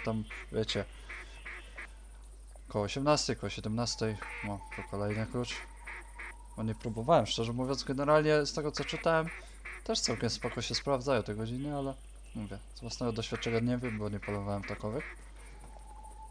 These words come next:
Ja mam swoją sprawdzoną, swoją przetestowaną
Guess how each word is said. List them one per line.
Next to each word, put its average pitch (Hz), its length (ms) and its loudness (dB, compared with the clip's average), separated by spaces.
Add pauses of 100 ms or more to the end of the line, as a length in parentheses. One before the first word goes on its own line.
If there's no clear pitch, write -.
(520)
Ja 160 100 -2
mam 120 140 4
swoją 117 260 4
sprawdzoną, 123 600 4 (500)
swoją 113 280 2
przetestowaną 110 800 2